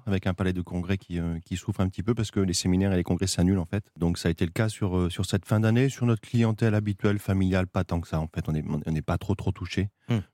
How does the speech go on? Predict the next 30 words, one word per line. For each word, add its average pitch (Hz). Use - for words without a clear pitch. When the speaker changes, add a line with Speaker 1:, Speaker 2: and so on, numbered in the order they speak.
Speaker 1:
Euh, 80
on 87
est 85
en 85
province 90
et, 80
euh, 82
donc 80
les 80
gens 85
ont 85
réservé 85
et 82
finalement 87
viennent. 101
Mais 101
sur -
le 87
tourisme 87
d'affaires, 85
c'est -
compliqué. 107
Et 92
puis 104
à, 90
à 87
plus -
long 98
terme, 107
euh, 85